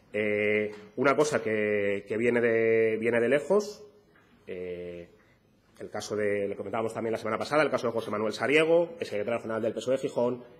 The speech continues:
entra en la plantilla de Granel Sólidos del Principado, desde el pu-, del puerto del Musel, perdón, con sueldo elevado, experiencias menos claras, eh, etcétera.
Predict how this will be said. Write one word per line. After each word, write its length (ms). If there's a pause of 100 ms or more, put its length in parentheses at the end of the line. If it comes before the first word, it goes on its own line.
(140)
entra 240
en 40
la 60
plantilla 340
de 40
Granel 240
Sólidos 360
del 100
Principado, 680
desde 200
el 120
pu-, 120
del 80
puerto 200
del 80
Musel, 300
perdón, 460 (240)
con 160
sueldo 200
elevado, 360
experiencias 360
menos 200
claras, 500 (400)
eh, 160
etcétera. 500